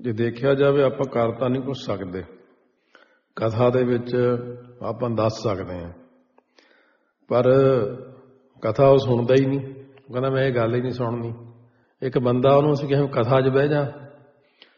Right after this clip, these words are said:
ਕਹਿੰਦਾ, "ਕਾਹਨੂੰ ਬਿਠਾਉਂਦੇ ਹੋ? ਜੇ ਮੈਂ ਉੱਥੇ ਬਹਿ ਗਿਆ, ਮੈਂ ਕਿਹੜਾ ਸੁਣਨਾ? ਮੈਂ ਕੰਧ ਨਾਲ ਲੱਗ ਕੇ ਸੌਂ ਜਾਊਂ।" ਪਰ ਸੁਣਦਾ ਨਹੀਂ। ਮੈਂ ਬੜਾ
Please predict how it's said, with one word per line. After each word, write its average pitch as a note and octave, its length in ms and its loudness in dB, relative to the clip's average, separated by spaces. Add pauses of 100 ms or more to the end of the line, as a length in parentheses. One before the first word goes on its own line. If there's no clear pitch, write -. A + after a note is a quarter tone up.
(440)
ਕਹਿੰਦਾ, C#3+ 200 0
"ਕਾਹਨੂੰ C#3+ 360 0
ਬਿਠਾਉਂਦੇ B2+ 420 0
ਹੋ? C3 100 0
ਜੇ C#3 120 4
ਮੈਂ C3+ 140 2
ਉੱਥੇ C3 220 0
ਬਹਿ A#2+ 260 0
ਗਿਆ, C#3+ 100 2
ਮੈਂ A#2+ 240 -2
ਕਿਹੜਾ A#2+ 160 -4
ਸੁਣਨਾ? F#2+ 440 -8
ਮੈਂ G#2 140 -8
ਕੰਧ A#2+ 280 -4
ਨਾਲ D3+ 180 0
ਲੱਗ B2+ 160 2
ਕੇ - 160 -2
ਸੌਂ A#2+ 240 -6
ਜਾਊਂ।" C3 180 -8
ਪਰ D3+ 160 -6
ਸੁਣਦਾ D#3+ 460 -4
ਨਹੀਂ। G#2 120 -4
ਮੈਂ F2+ 180 -10 (440)
ਬੜਾ G2+ 260 -4